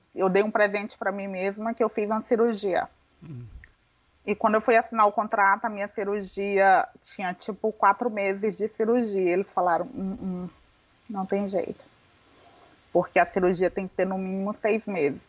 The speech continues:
Speaker 1: Então eu tive que esperar um pouquinho mais.
Speaker 2: Hum.
Speaker 1: E assinei o contrato em dezembro de dois mil e dezesseis.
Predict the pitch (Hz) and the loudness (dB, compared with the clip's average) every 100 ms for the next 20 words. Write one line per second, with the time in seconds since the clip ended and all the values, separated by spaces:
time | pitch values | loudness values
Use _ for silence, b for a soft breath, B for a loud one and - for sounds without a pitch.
0 | _ - 180 185 180 190 - 214 - 202 | _ -10 2 2 4 -2 -2 -6 2 4
1 | 196 190 190 - 214 226 226 170 180 262 | 4 2 -4 -4 -4 0 2 2 0 -4
2 | _ - _ _ 143 139 135 117 - - | _ -20 _ _ -8 -8 -8 -10 -18 -20
3 | _ _ _ _ - 202 190 - 208 202 | _ _ _ _ -4 2 2 0 -2 -2
4 | 196 208 202 196 190 190 196 185 202 202 | -2 -4 0 2 2 0 -8 0 0 0
5 | 190 196 226 269 254 233 247 233 220 220 | -8 -4 -4 -4 -2 0 0 0 -2 -2
6 | 233 - 190 165 285 | -2 -2 -2 -2 -4